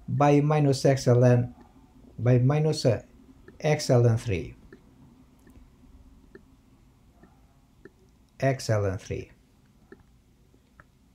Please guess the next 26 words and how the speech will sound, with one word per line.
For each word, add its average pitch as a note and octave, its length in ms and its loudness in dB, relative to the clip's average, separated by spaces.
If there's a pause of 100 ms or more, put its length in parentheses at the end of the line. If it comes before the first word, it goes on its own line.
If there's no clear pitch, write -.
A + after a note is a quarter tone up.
(640)
If D#3+ 220 -2
I'm F3+ 200 2
subtracting F#3+ 600 -2
both F#3 220 0
sides C#3+ 300 2
by C3+ 340 2
minus F3 400 -2
x E3+ 220 0
ln C#3+ 260 0
three, D3 460 -2
minus E3 420 2
x E3 200 2
ln D3+ 280 2
three C3+ 340 -2
is C3 160 4
a C3 80 4
zero, B2+ 560 2
but B2+ 200 -2
in D3+ 120 -2
this E3 200 -2
side D#3+ 240 2
remain D3 300 -2
just C3+ 220 -2
the B2 80 0
ln A#2 320 2
three. - 340 -4